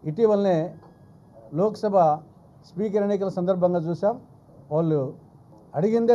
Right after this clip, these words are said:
తడవుగా జగన్మోహన్ రెడ్డి వచ్చేసి బీజేపీ స్పాన్సర్డ్ క్యాండిడేట్కు సపోర్ట్ ఇవ్వడం జరిగింది. రాష్ట్రంలో ఒక రాజకీయ సినిమా రసవత్తరంగా నడుస్తూ ఉంది.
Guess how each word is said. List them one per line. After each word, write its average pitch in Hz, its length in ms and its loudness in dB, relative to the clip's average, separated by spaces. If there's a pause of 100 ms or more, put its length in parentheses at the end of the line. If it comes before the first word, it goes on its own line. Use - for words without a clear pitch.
తడవుగా 196 380 4 (580)
జగన్మోహన్ 185 500 0
రెడ్డి 175 140 -2
వచ్చేసి 156 360 -8 (420)
బీజేపీ 180 480 -2
స్పాన్సర్డ్ 165 480 -4
క్యాండిడేట్కు 151 480 -4 (480)
సపోర్ట్ 160 340 -4
ఇవ్వడం 147 300 -4
జరిగింది. 107 320 -12 (360)
రాష్ట్రంలో 208 560 0 (1040)
ఒక 165 100 -2 (140)
రాజకీయ 208 440 0 (100)
సినిమా 180 300 -2 (720)
రసవత్తరంగా 220 720 0
నడుస్తూ 185 280 0 (100)
ఉంది. 127 160 -10